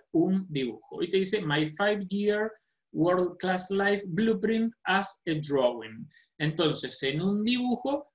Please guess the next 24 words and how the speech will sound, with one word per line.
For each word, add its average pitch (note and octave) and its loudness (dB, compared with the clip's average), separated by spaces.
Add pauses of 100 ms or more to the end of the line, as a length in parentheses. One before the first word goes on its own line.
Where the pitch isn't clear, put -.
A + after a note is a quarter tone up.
(120)
vos G3 4
vas F3+ 2 (140)
a F3+ 2 (300)
expresar, D#3 0
vas C3 -4
a B2 -4
colorear, C#3 2
vas C3 -4
a C3+ -2
hacer C#3 -4
un C3+ -8
collage, D#3+ 0
vas C3 -6
a B2+ -8
pintar, D3+ -4
vas C#3 -2
a D#3 2
dibujar, G3+ 4 (440)
cómo C4 4
se A3 4
ve A#3 6
en G3 0
cinco B3+ -2
años B3+ 0